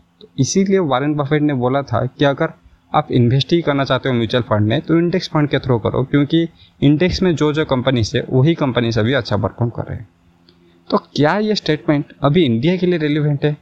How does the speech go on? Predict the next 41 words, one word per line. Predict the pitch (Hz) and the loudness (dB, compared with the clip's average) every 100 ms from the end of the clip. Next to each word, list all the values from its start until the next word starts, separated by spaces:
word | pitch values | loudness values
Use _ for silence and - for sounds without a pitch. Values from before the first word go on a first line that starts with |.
| _ _ _ _ _ _ _ _ _ _ _ _ _ 170 | _ _ _ _ _ _ _ _ _ _ _ _ _ -2
इसके | - - 202 196 | -2 -2 0 2
लिए | 190 190 | 2 -2
अगर | - 143 | -2 -2
मेरा | 135 120 165 | 0 0 0
पॉइंट | - 160 160 | 0 0 2
ऑफ | |
व्यू | 143 151 | 2 0
मैं | 147 120 | 0 2
देना | 127 131 | 2 2
चाहता | 131 127 143 | 0 0 0
हूँ | 143 | 0
तो | 135 | 0
इसका | 113 - 123 | -2 0 0
आंसर | 110 120 | 0 0
होगा | 123 131 | 0 -2
completely | 120 107 - 120 107 120 107 | -2 -2 2 0 2 2 2
no, | 104 - _ _ _ _ - | -2 -6 _ _ _ _ 0
क्योंकि | 160 160 | 0 2
इंडिया | - 131 131 131 165 156 | 2 2 2 2 0 0
अभी | 123 151 | 0 0
एक | 156 _ 139 | -2 _ -6
ग्रोइंग | 110 120 127 127 | 2 2 2 0
कंट्री | 107 101 101 | 0 0 -2
है। | 101 101 - - | -2 -2 -6 -2
इंडिया | 123 127 139 | 2 2 0
का | 135 127 | 0 -2
सारे | - 120 135 | 0 0 0
कंपनीज | 131 120 117 117 110 | -2 0 0 0 -2
अच्छा | 98 113 | -6 -4
परफॉर्म | 104 104 110 | -4 -2 -2
कर | 104 110 | 0 -2
रहे | 117 117 | 0 -2
हैं, | - _ _ 113 | -6 _ _ 0
बहुत | 127 139 | 2 2
सारे | 147 147 | 0 0
इमर्जिंग | 120 120 117 151 143 | 2 2 2 0 0
सेक्टर | - 104 - 131 | -2 -6 0 2
इंडिया | 117 107 98 | 2 2 2
में | 101 | 0
है। | 95 107 90 - _ _ _ _ _ _ | 0 0 -2 -8 _ _ _ _ _ _
तो | - | -18